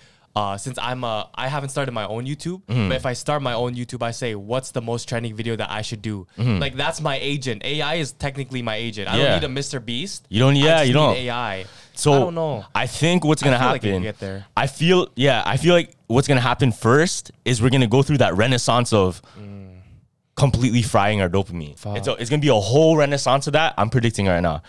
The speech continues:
Speaker 1: But
Speaker 2: It's
Speaker 1: then there goes YouTube, though. No
Speaker 2: Yeah,
Speaker 1: one
Speaker 2: exactly. So
Speaker 1: Yeah.
Speaker 2: it's gonna be, it's gonna be fucked up.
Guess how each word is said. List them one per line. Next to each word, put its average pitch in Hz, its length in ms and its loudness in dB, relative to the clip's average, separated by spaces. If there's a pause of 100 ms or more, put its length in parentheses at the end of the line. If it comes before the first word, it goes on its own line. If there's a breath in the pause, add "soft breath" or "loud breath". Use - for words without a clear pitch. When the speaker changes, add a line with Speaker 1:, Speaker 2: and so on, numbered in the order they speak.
(300 loud breath)
Speaker 1:
But 123 100 0
Speaker 2:
It's 135 100 0
Speaker 1:
then 143 80 -4
there 165 160 -2
goes 147 240 -2
YouTube, 175 340 -4
though. 104 200 -4
No 113 120 4
Speaker 2:
Yeah, 131 120 4
Speaker 1:
one 87 100 -6 (380)
Speaker 2:
exactly. 110 500 0
So 123 160 4
Speaker 1:
Yeah. 98 100 2
Speaker 2:
it's 117 80 0
gonna 143 160 4
be, 131 320 2 (100)
it's 107 160 0
gonna 131 140 4
be 120 140 4
fucked - 480 -2
up. 104 240 -4